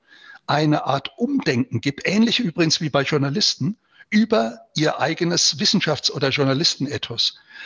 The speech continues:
dass sie nämlich nicht mehr glauben, sie seien ausschließlich der Wahrheit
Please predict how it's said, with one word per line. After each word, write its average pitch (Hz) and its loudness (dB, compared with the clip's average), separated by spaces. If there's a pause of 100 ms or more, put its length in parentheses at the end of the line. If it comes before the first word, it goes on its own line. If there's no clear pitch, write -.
(120)
dass 143 2
sie 196 0
nämlich 160 2
nicht 175 2
mehr 156 2
glauben, 120 -2
sie - 0
seien 143 0
ausschließlich 160 0
der 117 0
Wahrheit 151 0